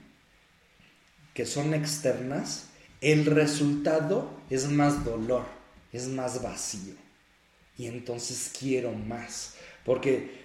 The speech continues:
busco una sensación inmediata. Siento un vacío y entonces lo primero que tengo es mamá y papá y entonces busco amor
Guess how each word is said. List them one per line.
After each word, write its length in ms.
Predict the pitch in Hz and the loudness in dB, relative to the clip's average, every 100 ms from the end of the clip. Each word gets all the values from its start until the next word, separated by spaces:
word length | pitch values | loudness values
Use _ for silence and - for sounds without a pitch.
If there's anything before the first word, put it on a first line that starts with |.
| 117 | -2
busco 320 | 135 147 170 | 0 2 2
una 160 | 160 - | 2 0
sensación 640 | 135 - - 104 139 139 | 0 -2 -4 -2 2 4
inmediata. 800 | 147 147 - 107 123 123 - - - - _ _ _ | 6 6 2 0 0 0 -6 -14 -18 -20 _ _ _
Siento 380 | - 156 147 156 | -2 2 4 2
un 80 | 151 | 2
vacío 540 | 123 - 143 143 - - - - - | 0 -2 2 4 4 2 -8 -18 -10
y 60 | 117 | -6
entonces 240 | 120 131 | -2 -2
lo 60 | 131 | 0
primero 280 | 131 160 175 | 0 2 0
que 100 | 151 | 0
tengo 200 | 147 147 | 0 2
es 80 | 143 | 2
mamá 320 | 123 127 131 | 0 -2 -4
y 40 | |
papá 420 | 131 120 135 147 117 | -2 -2 -2 -2 -4
y 40 | |
entonces 320 | 110 131 123 | -4 -4 -2
busco 260 | 131 127 131 | -2 0 0
amor 320 | 120 127 123 | 0 0 0